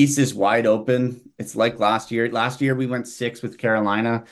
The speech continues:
and we were sloppy. If we had a real head coach last year, we easily walk our way to the conference final again. Um, I'm optimistic, man. This, this is Lou, Lou's eighty-one. He's not, he's not gonna do another year.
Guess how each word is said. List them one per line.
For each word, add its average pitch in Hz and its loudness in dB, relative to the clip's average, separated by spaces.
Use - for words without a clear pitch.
and 107 0
we 117 0
were 104 -2
sloppy. 95 0
If - -8
we 107 0
had 113 0
a 104 -2
real 110 -2
head 107 -2
coach 104 -4
last 104 -4
year, 113 -6
we 107 -8
easily 104 -2
walk 101 -2
our 98 2
way 98 2
to - -16
the 92 -14
conference 92 -6
final 95 -2
again. 104 -4
Um, 87 -4
I'm 120 4
optimistic, 110 -2
man. 90 -6
This, 120 0
this 139 2
is 135 4
Lou, 151 6
Lou's 135 6
eighty-one. 131 4
He's 135 2
not, 139 4
he's 131 -2
not 139 0
gonna 131 -2
do 120 -4
another 107 -6
year. 98 -8